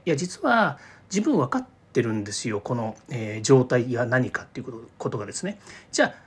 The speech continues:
その状態は何かっていうことをですね、ちょっと深掘りしてお話ししたいなと思います。というのは、えー、本当二千十五年くらいからですね、まあ、その前話すともっと長くなっちゃうんですけど、二千十五年くらいから、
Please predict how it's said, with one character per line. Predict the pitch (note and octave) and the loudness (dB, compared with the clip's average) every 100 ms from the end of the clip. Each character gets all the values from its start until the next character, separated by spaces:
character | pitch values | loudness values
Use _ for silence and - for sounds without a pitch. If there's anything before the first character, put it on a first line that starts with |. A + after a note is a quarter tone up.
| - | -20
そ | - A#3+ | -2 2
の | A#3+ | 4
状 | C#4+ | 2
態 | C#4 | 2
は | B3 | 2
何 | E4 - | 0 -2
か | |
っ | B2+ | -4
て | - | -6
い | |
う | A#2+ | -6
こ | |
と | A2+ | -6
を | |
で | G#2+ | -6
す | B2+ | -6
ね、 | |
ち | G#2+ | -6
ょ | |
っ | - | -8
と | |
深 | - F3+ | -4 2
掘 | F#3+ | 4
り | F#3 | 4
し | |
て | F#3 | 2
お | D#3+ | 0
話 | F#3 - E3+ | 0 -2 -2
し | |
し | - | -2
た | D3+ | 0
い | |
な | A#2+ | -2
と | G#2+ | -4
思 | G#2 | -10
い | G#2 | -10
ま | G#2+ | -10
す。 | - - - - - | -14 -18 -20 -20 -8
と | - | -2
い | |
う | C4 | 2
の | |
は、 | E3+ F3+ B2+ - - - - | 4 6 4 0 -16 -14 0
え | |
ー、 | D3 C#3 - | 4 4 2
本 | - C4 | -4 -4
当 | A3+ | -2
二 | A3 | -2
千 | - D#4+ | 0 0
十 | F3 A3 B3 B3+ B3 B3 A#3+ | 0 0 2 2 2 0 -2
五 | F#3+ | 4
年 | A3 B3+ B3+ | 6 6 4
く | C4 | 2
ら | D3 | 0
い | - | 0
か | |
ら | - | -4
で | G#2 | -6
す | - | -6
ね、 | - - | -6 -2
ま | G3+ | 0
あ、 | |
そ | B3 | 2
の | D4 | 4
前 | F4 | 4
話 | B2+ D3 C3+ | 4 2 0
す | |
と | B2+ | -2
も | |
っ | |
と | C3 B2 | 0 -2
長 | A2+ | -4
く | |
な | G#2 | -8
っ | |
ち | G#2 | -10
ゃ | A2+ | -10
う | |
ん | |
で | |
す | - | -8
け | C3 | -6
ど、 | |
二 | B2+ | -4
千 | C3+ E3 | 0 0
十 | C3 D3+ | 2 2
五 | E3+ | 4
年 | G3 | 2
く | G3+ | 2
ら | F3 | 2
い | C#3 | 2
か | |
ら、 | F#3+ F#3+ | 4 4